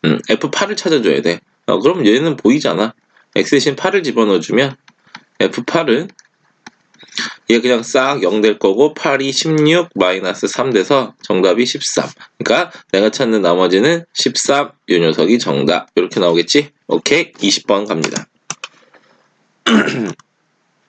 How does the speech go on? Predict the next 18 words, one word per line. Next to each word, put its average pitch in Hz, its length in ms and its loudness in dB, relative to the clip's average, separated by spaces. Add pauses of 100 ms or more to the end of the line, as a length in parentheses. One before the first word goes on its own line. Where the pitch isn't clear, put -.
(1200)
자, 104 500 0
다항식 139 800 0 (220)
X, 135 480 2
다항식 127 380 0
에프엑스를, 135 920 2
어, 85 280 -2
X 98 260 0
마이너스 160 400 2
일로 185 180 4
나눈 135 200 2
나머지는 117 440 0
육이다. 82 600 -2
자, - 160 0
일 180 200 0
차 208 200 2
식으로 185 300 2
나눈 135 260 0
나머지니까 110 1040 0